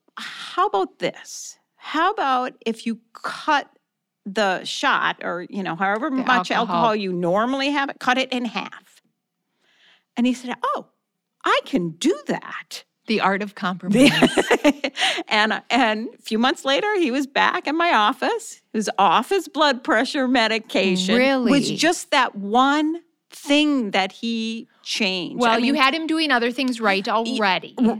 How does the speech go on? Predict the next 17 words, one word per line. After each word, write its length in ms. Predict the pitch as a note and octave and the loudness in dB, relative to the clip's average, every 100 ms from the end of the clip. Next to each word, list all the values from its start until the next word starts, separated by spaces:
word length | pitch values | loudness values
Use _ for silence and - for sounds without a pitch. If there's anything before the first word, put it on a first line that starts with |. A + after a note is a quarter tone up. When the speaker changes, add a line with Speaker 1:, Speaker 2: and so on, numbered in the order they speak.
| B3 | 2
Speaker 1:
right, 500 | A3+ A#3+ A3+ D3+ - | 4 6 4 4 0
right. 240 | G#3 F3+ G3+ | 2 4 2
And 180 | A#3 | 0
we, 240 | C#4 C#4+ - | 0 -2 -2
and 380 | B3 A#3+ A#3+ G3+ | -2 -2 -4 -2
there 120 | A#3+ | 0
was 140 | A#3+ A#3+ | 0 0
some 140 | C#4 | -2
educating 640 | C4+ G#3 A3+ - F#3+ F#3 F#3+ | -2 -2 -6 -6 -4 -4 -6
in, 260 | G#3 G3 - | -6 -6 -6
in 160 | A3 G3 | -8 -6
terms 400 | - F#3+ F3+ F3+ | -4 -4 -4 -6
of 200 | F#3+ F3 | -6 -6
the 60 | F#3 | -8
foods 440 | - G#3+ F#3+ E3+ | -6 -4 -4 -4
he 120 | G3 | -4
was 200 | F3+ F3+ | -4 -6